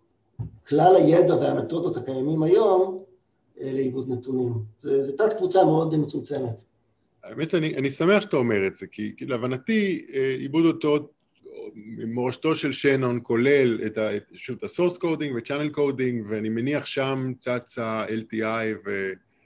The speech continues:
Speaker 2: ו-reconstruction, אבל, אה,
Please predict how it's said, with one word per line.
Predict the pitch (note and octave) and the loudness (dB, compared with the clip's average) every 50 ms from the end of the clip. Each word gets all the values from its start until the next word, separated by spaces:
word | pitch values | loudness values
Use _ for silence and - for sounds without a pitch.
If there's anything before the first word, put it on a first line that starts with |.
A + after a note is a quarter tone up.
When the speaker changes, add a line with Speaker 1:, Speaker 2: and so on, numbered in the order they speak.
| _ _ _ _ _ _ _ _ _ _ - | _ _ _ _ _ _ _ _ _ _ -8
Speaker 2:
ו-reconstruction, | G2+ G2+ G2+ - G2+ F#2+ - F#3 G3+ G3 - - B2+ A#2 B2+ C3 - _ _ _ _ _ _ _ _ _ _ _ _ _ - | -8 -8 -8 -8 -12 -6 -2 0 0 0 -2 -4 -4 -4 -6 -8 -12 _ _ _ _ _ _ _ _ _ _ _ _ _ -10
אבל, | A2 G2+ F#2+ A#2 A2+ A2+ A2+ A#2 A#2 | -10 -6 -4 -2 -2 0 0 0 0
אה, | A#2 A2+ A#2 A2+ A2+ A2+ A2+ A2+ A2+ A2+ A2 G#2+ | 0 0 0 -2 -2 -2 -2 -2 -2 -2 -4 -6